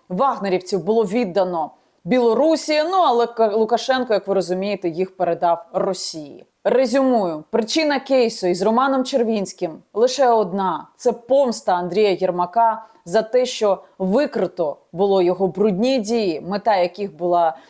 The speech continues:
помиритися із Російською Федерацією шляхом якихось стосунків із Олександром Лукашенко.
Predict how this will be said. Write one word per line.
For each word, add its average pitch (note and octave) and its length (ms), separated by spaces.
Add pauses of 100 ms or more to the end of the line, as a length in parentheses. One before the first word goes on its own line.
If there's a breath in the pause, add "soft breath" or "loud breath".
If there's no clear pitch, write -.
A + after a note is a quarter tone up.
(300 loud breath)
помиритися G#3 800
із F3 220
Російською F3+ 480
Федерацією A3+ 600
шляхом A#3+ 800 (1000)
якихось G#3+ 600
стосунків A#3+ 880 (360)
із F#3+ 160
Олександром G3 640
Лукашенко. G3+ 760